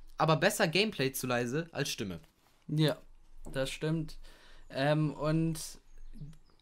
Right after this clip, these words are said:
Speaker 2: ja, kommen wir mal zum nächsten Punkt, was schon gesagt wurde. Warum bin ich jetzt auf einmal die, auf diesem Kanal, obwohl auf meinem anderen doch viel mehr Abos sind?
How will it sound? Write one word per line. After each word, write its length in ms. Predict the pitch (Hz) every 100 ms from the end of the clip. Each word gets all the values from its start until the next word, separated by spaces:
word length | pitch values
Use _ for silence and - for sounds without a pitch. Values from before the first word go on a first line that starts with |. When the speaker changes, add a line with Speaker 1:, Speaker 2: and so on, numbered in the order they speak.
| - - -
Speaker 2:
ja, 220 | 139 127 117
kommen 220 | 165 147
wir 40 |
mal 160 | 139 123
zum 220 | 131 123
nächsten 320 | 135 156 175
Punkt, 320 | - 180 196
was 160 | 135 156
schon 120 | 143
gesagt 280 | 135 135 151
wurde. 260 | 156 156 123
Warum 640 | 139 151 165 165 175 175 - - - -
bin 160 | - 151
ich 100 | 151
jetzt 160 | 135 131
auf 140 | -
einmal 220 | 123 135
die, 200 | 131 123
auf 100 | 120
diesem 240 | 139 131 120
Kanal, 460 | 127 120 120 131
obwohl 340 | 117 - 135 131
auf 100 | 131
meinem 160 | 127 120
anderen 340 | 123 113 117
doch 140 | 117
viel 200 | - 131
mehr 220 | 117 113 123
Abos 380 | 127 127 -
sind? 300 | 139 151 156